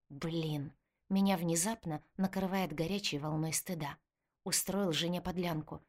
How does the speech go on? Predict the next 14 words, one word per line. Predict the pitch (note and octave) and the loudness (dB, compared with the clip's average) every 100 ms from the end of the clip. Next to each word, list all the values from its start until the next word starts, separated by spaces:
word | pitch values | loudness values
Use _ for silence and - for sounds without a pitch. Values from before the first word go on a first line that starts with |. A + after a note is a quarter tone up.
| _ - | _ -2
заставил | F#3+ - G3 F#3 | 0 2 2 4
ее | F3 E3+ | 4 4
бегать, | D#3+ F#3 G3 - | 4 2 2 2
волноваться, | E3+ E3 E3+ F#3+ G#3 E3 | 2 2 2 0 -2 -2
дергать | D#3 G3 F3+ D3+ | 0 -2 -2 -4
дочку. | F3+ G3+ - - D3+ _ _ _ | -2 0 -2 -4 -16 _ _ _
Я | - F#3+ F#3 | -4 -2 -2
опять | - G#3 F#3 | -4 -4 0
что-то | - - F3+ D#3+ | -2 0 -4 -2
делаю | C#3 F#3+ F3 E3 | 0 0 2 2
не | E3+ | 0
так. | F#3 E3+ D#3 - _ _ _ | -2 -6 -8 -14 _ _ _
Да | F#3 G3+ | -8 -6
все. | G3+ - - G#3 - | 0 2 2 0 -4